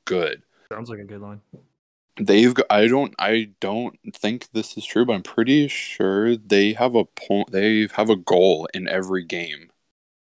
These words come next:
Speaker 1: this
Speaker 2: Pettersson,
Speaker 1: after,
Speaker 2: Pettersson has
Speaker 1: after
Speaker 2: literally,
Speaker 1: Boudreau.
Speaker 2: I think, had four or five goals in the last five games. And then plus
Speaker 1: I
Speaker 2: that
Speaker 1: don't
Speaker 2: nasty Forsberg shootout winner.
Speaker 1: Oh, Jesus Christ! That was so dirty.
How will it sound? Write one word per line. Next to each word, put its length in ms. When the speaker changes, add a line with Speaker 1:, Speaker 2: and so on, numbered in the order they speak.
Speaker 1:
this 320
Speaker 2:
Pettersson, 100
Speaker 1:
after, 280
Speaker 2:
Pettersson 340
has 140
Speaker 1:
after 120
Speaker 2:
literally, 220
Speaker 1:
Boudreau. 80
Speaker 2:
I 20
think, 220
had 380
four 260
or 80
five 320
goals 340
in 60
the 100
last 340
five 200
games. 360
And 120
then 140
plus 180
Speaker 1:
I 60
Speaker 2:
that 100
Speaker 1:
don't 260
Speaker 2:
nasty 400
Forsberg 500
shootout 320
winner. 200
Speaker 1:
Oh, 300
Jesus 440
Christ! 640
That 100
was 100
so 640
dirty. 380